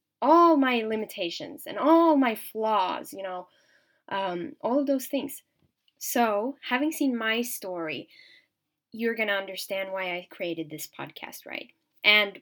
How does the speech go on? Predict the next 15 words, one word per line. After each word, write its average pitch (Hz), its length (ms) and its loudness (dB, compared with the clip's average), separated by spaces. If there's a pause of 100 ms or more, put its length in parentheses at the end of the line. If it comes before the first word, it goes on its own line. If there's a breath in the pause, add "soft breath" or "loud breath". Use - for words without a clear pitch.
(280)
of - 160 -6
course, 220 320 -4
that's 190 260 -4
the - 140 -12
same 196 220 -8
reason 190 360 -8
as 180 220 -6
I 160 340 -4
created 180 380 -4
my 165 200 -6
business 262 640 0
and 180 200 -8
coaching, 240 720 -4 (640 loud breath)
uh, 175 500 -4 (280)
and 175 440 -6